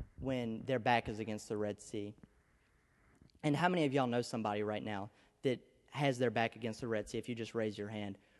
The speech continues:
we're ju-, we're actually gonna pray in a minute for them. So let's just stand up to our feet right now, and we're just gonna pray that God gives us a confident heart and that God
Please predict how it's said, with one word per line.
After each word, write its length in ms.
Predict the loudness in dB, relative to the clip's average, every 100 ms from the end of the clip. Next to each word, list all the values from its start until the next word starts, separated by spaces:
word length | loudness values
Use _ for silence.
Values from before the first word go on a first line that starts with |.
| _
we're 100 | -2
ju-, 160 | 0 4
we're 140 | 6
actually 320 | 6 4 0
gonna 180 | 0 0
pray 520 | -4 -2 2 2 0 -6 -20 _ _ _ _
in 120 | -2 0
a 60 |
minute 280 | 0 -2 -4
for 140 | -8 -8
them. 320 | -6 -8 -10 _ _ _
So 120 | 0
let's 180 | 2 2
just 220 | 2 0
stand 300 | 2 2 2
up 120 | 0 -2
to 80 |
our 120 | -2 -2
feet 260 | -2 -2
right 180 | -2 -2
now, 200 | 0 -2
and 80 | 2
we're 140 | 2
just 220 | 2 -4
gonna 140 | -2 -4
pray 440 | -2 2 4 2 -4 -20 -20 -20 -20 -20 -20 -20 _ -10 0
that 220 | 0 4
God 340 | 6 6 4
gives 220 | 0 -2
us 140 | -2 -4
a 60 |
confident 560 | -6 -2 0 0 -2 -2
heart 280 | 2 2 0 -10 -18 -6
and 140 | 0 2
that 160 | 4
God 380 | 6 8 8 4